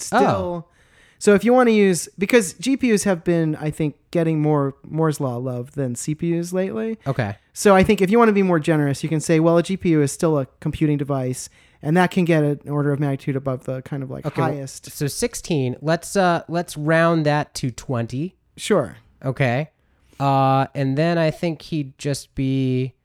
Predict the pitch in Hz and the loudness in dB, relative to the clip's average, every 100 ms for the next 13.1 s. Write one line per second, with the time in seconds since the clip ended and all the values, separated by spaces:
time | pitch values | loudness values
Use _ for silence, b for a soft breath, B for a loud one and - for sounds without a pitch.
0 | _ _ _ _ _ _ 127 131 123 - | _ _ _ _ _ _ -2 -2 -2 -4
1 | 123 117 117 117 117 117 117 113 113 - | -2 0 0 0 -2 -2 -2 -6 -8 -10
2 | 113 113 110 113 - 127 - 190 196 90 | -6 -4 -4 -4 -6 -8 -6 -6 -6 -10
3 | - _ - 190 180 170 151 139 135 135 | -18 _ 0 4 4 4 2 0 -2 -2
4 | 123 151 190 151 147 123 117 - 143 - | 0 2 2 -2 -6 -10 -12 -10 -10 -4
5 | 151 156 151 127 - 190 214 240 - 262 | 0 2 0 -4 -2 2 2 2 -2 -2
6 | 202 202 208 127 147 185 175 156 151 151 | 0 2 4 4 0 -4 0 2 4 4
7 | 151 156 151 - _ _ _ - 156 160 | 4 2 -2 -8 _ _ _ -6 0 0
8 | - 190 131 101 143 151 104 139 - 156 | 2 0 0 0 0 0 -2 -6 -4 2
9 | 180 175 214 185 160 147 175 160 151 165 | 2 4 2 2 0 -2 -2 2 2 2
10 | - 175 170 160 147 170 151 127 135 - | 0 -6 -6 -6 -4 -2 -2 -2 -4 -4
11 | 127 139 139 135 - 113 - - 120 - | -2 0 0 -2 -4 -8 -8 -6 -6 -4
12 | 160 165 196 214 - - 135 127 120 120 | -4 0 0 -2 -4 -4 0 0 0 0
13 | 117 | -4